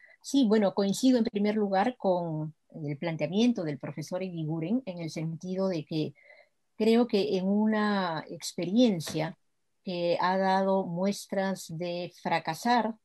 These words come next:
¿no? en múltiples oportunidades en seleccionar a los magistrados y magistradas del Tribunal Constitucional y de manera además grave, crítica, ¿no? que, que compromete incluso la ética pública, la lucha contra la corrupción,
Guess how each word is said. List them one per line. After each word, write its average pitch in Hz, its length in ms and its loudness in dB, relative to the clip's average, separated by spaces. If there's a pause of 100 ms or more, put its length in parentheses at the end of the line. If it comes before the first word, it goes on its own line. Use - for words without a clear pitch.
¿no? 190 220 -4
en 190 140 -2
múltiples 202 720 0
oportunidades 160 920 -2
en 156 120 -8
seleccionar 156 500 -6
a 202 60 -2
los 185 180 -10
magistrados 165 520 -8
y - 20 -6
magistradas 175 500 -4
del 180 100 -10
Tribunal 156 300 -6
Constitucional 185 760 -6 (300)
y 196 80 -4
de 175 100 0
manera 185 400 2
además 156 440 -2
grave, 170 500 0
crítica, 190 840 -6
¿no? 294 440 -8
que, 151 280 -6
que - 440 -8
compromete 165 600 -4
incluso 190 520 -2
la 151 120 0
ética 160 360 -6
pública, 190 540 -2
la 151 80 0
lucha 143 240 -6
contra - 260 -8
la 160 100 -8
corrupción, 208 760 -2